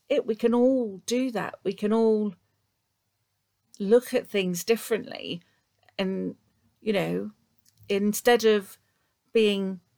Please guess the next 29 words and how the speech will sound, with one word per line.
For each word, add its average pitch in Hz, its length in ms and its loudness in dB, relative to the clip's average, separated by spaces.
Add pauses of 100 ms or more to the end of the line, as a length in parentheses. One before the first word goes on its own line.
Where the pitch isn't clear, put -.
(260)
feeling 220 300 6
like 202 160 0
we're 180 100 4
drowning 208 540 0
underneath 196 540 -2
the - 100 -2
concrete, 175 680 -4
we 202 80 -2
can 190 180 -6
look 226 260 0
for - 120 -8
the, 196 120 0
the 196 160 0
light. 196 440 2
And 175 320 -4 (1300)
I 202 160 2 (120)
feel 185 200 -2
all 214 120 0
eva-, 214 280 -2
evangelical 208 640 -2
then. 156 100 -2
I 170 80 0
don't 202 200 0
mean 196 140 -6
to - 120 -10
sound 175 220 -2
<laughs> - 0 -
evangelical 269 720 4
then. 226 240 6